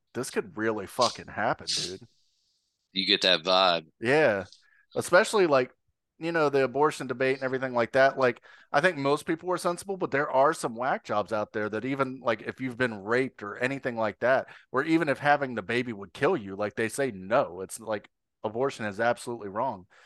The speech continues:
Speaker 1: And they're elected officials. You know, so there's a, a s-, a portion of this country that is okay with, you know, pretty much allowing,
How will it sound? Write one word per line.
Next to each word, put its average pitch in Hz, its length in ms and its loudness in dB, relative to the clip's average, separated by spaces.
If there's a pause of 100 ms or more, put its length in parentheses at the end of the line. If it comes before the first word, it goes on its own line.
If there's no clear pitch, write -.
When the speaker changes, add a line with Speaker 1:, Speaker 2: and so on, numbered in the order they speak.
(440)
Speaker 1:
And 131 140 0
they're 143 140 8
elected 120 380 2
officials. - 600 -4 (1120)
You 107 120 -6
know, 113 200 0
so - 140 0
there's 123 260 0
a, 113 220 0 (300)
a 120 100 -8
s-, - 200 -10 (540)
a 117 100 0 (300)
portion 202 360 0
of 143 140 0
this 110 160 -6
country 139 400 -2
that 110 160 -4
is 110 180 -2
okay 139 380 0
with, 117 260 -2 (1900)
you 117 120 -6
know, 110 360 -2 (220)
pretty 143 180 -4
much 131 300 2
allowing, 123 600 2